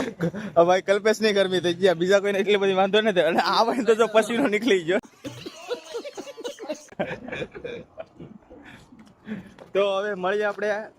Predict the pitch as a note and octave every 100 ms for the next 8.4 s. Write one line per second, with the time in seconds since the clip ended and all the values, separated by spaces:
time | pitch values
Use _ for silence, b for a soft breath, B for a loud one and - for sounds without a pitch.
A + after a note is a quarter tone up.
0 | _ - - D#3+ F3+ F#3+ F3+ D#3+ D3+ -
1 | F#3 E3 F3 F3 F3 D#3+ E3 F3 D#3+ G3+
2 | F3 A3 A#3 _ _ D3+ E3 E3+ D#3+ D#3
3 | D#3+ E3+ E3 C#3+ D#3+ C#3+ B2 A#2 A2 _
4 | _ F3 F#3+ - _ - - - - -
5 | - - C#3+ C#3+ C3+ D#3 F3 E3+ D3+ D#3
6 | E3+ E3 E3+ E3+ E3+ F3 D3+ C#3+ C#3+ C#3
7 | F3 F#3 C3 C3 C#3 D3 D3+ D#3 D3+ E3
8 | E3+ D3+ C3+ C#3